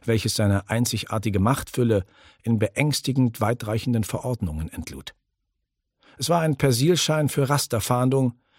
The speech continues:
Profiling, Durchsuchungen, Beschlagnahmungen und vorbeugende Haft.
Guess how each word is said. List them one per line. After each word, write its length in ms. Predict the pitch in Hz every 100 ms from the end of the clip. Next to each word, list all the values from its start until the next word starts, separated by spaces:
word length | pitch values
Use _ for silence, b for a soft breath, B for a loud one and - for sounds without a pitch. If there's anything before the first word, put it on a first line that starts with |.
| b b b b b _
Profiling, 680 | - 110 139 139 135 135 131 _ _ _ _
Durchsuchungen, 800 | - 117 151 160 139 135 127 120 - _ _ _ 123
Beschlagnahmungen 920 | - 143 160 - 143 139 135 131 131
und 180 | - 113
vorbeugende 720 | - 135 117 117 113 107 98
Haft. 320 | 98 - -